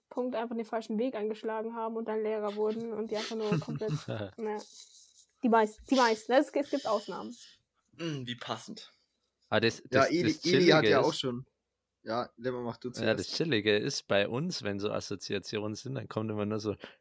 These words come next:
Speaker 2: random Shit und jetzt mal so richtig kreativer Content.
Speaker 3: Ja.
Speaker 2: Richtig sinnvoll.
Speaker 3: Ich glaub, das sind noch, das sind noch die Anfänge, die unzerstörten Anfänge.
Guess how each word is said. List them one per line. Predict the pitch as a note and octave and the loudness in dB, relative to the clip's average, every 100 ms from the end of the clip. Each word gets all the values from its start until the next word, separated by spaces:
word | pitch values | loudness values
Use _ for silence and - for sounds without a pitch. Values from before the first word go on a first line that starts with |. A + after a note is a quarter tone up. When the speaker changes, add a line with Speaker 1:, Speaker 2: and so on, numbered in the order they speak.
| - | -2
Speaker 2:
random | G2+ G2+ B2+ A#2+ G#2 | 4 6 4 2 0
Shit | - - D#3 - - - _ | 0 2 2 0 -16 -18 _
und | A2+ | 2
jetzt | A#2+ B2+ | 2 4
mal | B2+ B2 | 4 6
so | A#2+ | 6
richtig | B2+ F#3+ - B2+ | 4 2 0 0
kreativer | - B2+ A#2+ - G3 F3+ A#2+ | 2 4 4 0 -4 4 4
Content. | D#4+ C3+ F3+ G#3+ - G#2 | 4 2 0 0 2 2
Speaker 3:
Ja. | E3+ F3 D#3+ E3 - - - _ - - | 4 6 6 2 -6 -14 -20 _ -18 -10
Speaker 2:
Richtig | A#2+ - G#2 | -6 -4 -4
sinnvoll. | - C3+ F3 G#3 - G2 F#2 F#2 - | -2 0 0 -2 -4 -4 -2 -4 -8
Speaker 3:
Ich | - B2+ | -10 -2
glaub, | C3+ C#3 | 2 2
das | C#3 C3+ | 2 -2
sind | |
noch, | C3 B2+ - _ _ | -2 -4 -6 _ _
das | |
sind | B2+ | -10
noch | B2 | -8
die | B2 | -4
Anfänge, | - A#2+ B2 A2 G#2+ G#2 | -2 -2 -2 -6 -6 -8
die | A2+ | -8
unzerstörten | B2 A#2+ A2 G#2+ A2 - | -8 -8 -8 -6 -6 -6
Anfänge. | - G#3+ G2+ G#2 | -10 -8 -12 -14